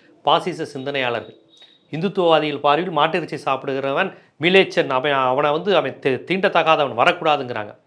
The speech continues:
பட்டியல் சமூகத்தினரை வந்து மாட்டிறைச்சி சாப்பிட்டா அவன் கொடூரமானவன், தள்ளி வைக்க வேண்டியவனுங்கிறாங்க. இப்படியான ஒரு அரசியல் நடைபெற்று கொண்டிருக்கிற இந்த நாட்டில் சைவத்திலும் சைவமாக இருப்பதே ஆக சிறந்தது, எப்படி உயிர்களை கொல்றீங்கன்னு பேசுவது என்பது,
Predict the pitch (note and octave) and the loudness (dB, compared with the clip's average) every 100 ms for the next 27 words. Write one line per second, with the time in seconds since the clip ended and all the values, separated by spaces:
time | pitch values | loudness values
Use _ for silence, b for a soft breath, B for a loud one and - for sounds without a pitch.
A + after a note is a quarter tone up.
0 | _ b b b - D3 A3+ F#3+ F#3+ F3+ | _ b b b -4 0 0 -2 -2 -4
1 | F3 E3+ E3 D3+ D#3+ E3+ D#3 D#3+ D#3+ D#3 | -6 -4 -2 -2 -4 -4 -2 -2 -6 -8
2 | C#3+ D3 D3 F#3 D#3 C#3 B2 A#2 C#3+ E3 | -4 -4 2 2 2 0 -4 -4 -4 -4
3 | F3 D#3+ D3+ D3 D3+ C#3+ E3+ E3 D3 C3+ | -2 0 0 -2 -2 -4 -4 -4 -4 -6
4 | C3 B2 A#2 G#2+ G2 _ b b b b | -6 -8 -8 -10 -10 _ b b b b
5 | D#3 D#3+ A#3 A#3 G#3 G3 F3 E3+ F#3 - | -8 -4 2 4 6 6 6 6 4 0
6 | F#3 E3+ F#3+ F#3+ F#3 F3 E3+ D#3 - D3 | 0 0 0 -2 -6 -6 -2 -2 0 -2
7 | C3+ B2+ A2+ B2+ B2+ G2+ A2 F3+ G3+ b | -2 -4 -2 -4 -4 -12 -6 -6 -8 b
8 | b b - - F3 A#3+ A#3+ B3 B3+ - | b b -4 2 4 4 2 0 0 2
9 | G3 G#3 G#3 G3 G3+ F3 F3 F#3 G#3 D3+ | 2 4 4 4 2 -2 -2 2 4 6
10 | E3+ F#3+ - D#3+ D#3 C#3 C#3+ B2+ C#3+ G3+ | 4 2 -2 -2 0 0 0 0 -2 -4
11 | G3+ D#3 D#3 F#3 E3 C#3+ - C#3+ D#3 D3+ | -4 -4 -4 -4 -4 -6 -8 -8 -8 -6
12 | C#3+ C#3+ B2+ - A#2+ A#2 A2 G2+ G2 D3 | -6 -6 -8 -6 -8 -8 -10 -10 -6 -4
13 | G3 - | -6 -12